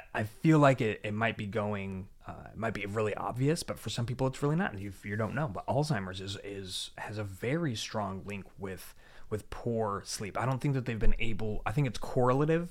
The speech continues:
right now, the sleep quality. I don't think the studies have been done effectively to show that poor sleep leads to Alzheimer's, but there are things that poor sleep does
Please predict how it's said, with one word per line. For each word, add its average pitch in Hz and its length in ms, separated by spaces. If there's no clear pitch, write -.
right 127 220
now, 156 240
the 101 140
sleep - 280
quality. 139 440
I 113 60
don't 110 120
think 113 160
the - 60
studies 107 360
have 196 80
been 185 140
done 98 320
effectively 104 560
to - 80
show 101 540
that 101 420
poor 131 240
sleep 110 480
leads 113 380
to 117 120
Alzheimer's, 139 600
but 98 180
there 104 220
are 95 400
things 117 480
that - 220
poor 117 320
sleep - 460
does 117 640